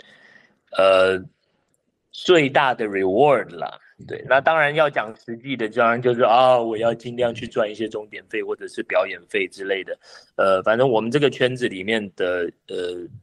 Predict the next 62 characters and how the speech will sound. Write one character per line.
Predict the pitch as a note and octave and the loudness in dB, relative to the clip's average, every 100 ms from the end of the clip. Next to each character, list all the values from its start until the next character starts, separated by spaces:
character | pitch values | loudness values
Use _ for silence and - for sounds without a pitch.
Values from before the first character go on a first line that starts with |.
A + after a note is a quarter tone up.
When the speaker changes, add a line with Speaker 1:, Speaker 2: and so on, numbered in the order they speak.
| _ _ _ _ | _ _ _ _
Speaker 2:
呃， | - - F3+ - | -10 -8 -10 -2
赚 | F3 C#3+ | -2 0
钱 | A#2+ A2 G2+ | -2 -6 -4
的 | A2 | 0
方 | B2 C3+ | 0 0
法 | B2+ F#2 F2 D#2+ | 0 -2 -2 -8
其 | G#2+ | -14
实 | G#2 A2+ | -10 -6
也 | G#2 F#2+ F2+ | -2 -2 -4
不 | - A#2 | -2 -2
是 | A#2+ C3 | 0 -2
只 | A#2 | 0
有 | G#2 | 0
钟 | G2+ A2 | 0 -2
点 | G#2+ F2 | -2 -4
费 | - G#2 | -4 -2
而 | F#2 E2+ | -2 -4
已 | F2 D#2+ | -8 -10
啦。 | - - | -14 -6
就 | - | -2
像 | B2 B2+ A2 G2 A2 | 0 0 -2 -10 -6
Speaker 1:
嗯。 | G2+ F2 | -4 -4
Speaker 2:
比 | - | -8
如 | - | 0
说 | B2 B2 | 4 4
我 | A2+ | 4
们 | G2+ G#2+ | 0 0
带 | B2+ A#2 | 0 2
学 | A2+ | 0
生 | G#2 A#2 A#2 | 0 0 4
表 | F#2+ G#2+ | 4 4
演 | A2+ F#2+ F2 | 2 0 0
啦， | G2 G2+ | 2 2
那， | G#2+ A2 G#2 D2 | 2 0 0 -4
那 | A2 | -10
个， | A2 G#2 G2 G#2+ _ | -2 0 0 -4 _
这 | C3 | -2
个 | A#2 G#2 G2 - | 2 2 2 -4
演 | - G2+ F#2 | -4 -4 -2
出 | - C#3+ | 2 2
费 | C#3 E3 | 6 4
也 | A#2 F#2 | 2 -2
是 | F2 A2+ | -2 0
也 | F#2+ F2 | 0 -2
有 | F2+ F2 | -2 -2
一 | F2 | -4
些 | F#2 F#2+ F2+ | -6 -2 -2
的， | E2 D2 _ _ _ - _ | -2 -8 _ _ _ -20 _
对 | - | 0
啊， | D2 | 0
或 | - A2 | 0 -2
者 | G2 | 0
是 | G2 | -2
一 | G#2 | 0
些 | A2 F#2 | -2 -4
其 | F#2+ | 0
他 | G2+ | 0
形 | G2+ F#2 | 0 -6
式 | F#2 G#2 | -12 -12
都 | F#2 F2 | -6 -6
有。 | E2+ | -6
Speaker 1:
嗯。 | - | -8